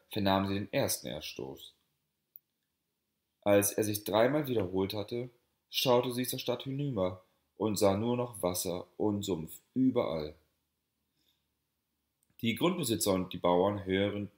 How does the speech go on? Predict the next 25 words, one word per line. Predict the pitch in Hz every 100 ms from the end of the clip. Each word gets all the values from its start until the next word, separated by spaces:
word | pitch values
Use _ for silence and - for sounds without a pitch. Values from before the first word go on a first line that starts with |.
| -
die | 101 92
Witwe | 101 - 110
zu | - 131 120 120 - _
und | - 117
nahmen | 98 95
sie | 101 107
mit, | 123 123 - _ _ _
um | - 175 175
ihr | - 127 117
in | -
ihrem | 98 90
Dorf | - 85 95 107 - _ _
das | 110 131 -
Gnadenbrot | 87 85 90 90 87 90 90
zu | - 98
geben. | 90 82 80 78 - _ _ _ _ _ _ _ _ _ _ _
Sie | - 101 90
wählten | 107 110 110 -
einen | 104 113 131
aus | 117 -
ihrer | 117 113 98
Mitte | 95 110 120
namens | 104 95 95 95 -
Kun | - 113 110
Klang, | - 127 120 87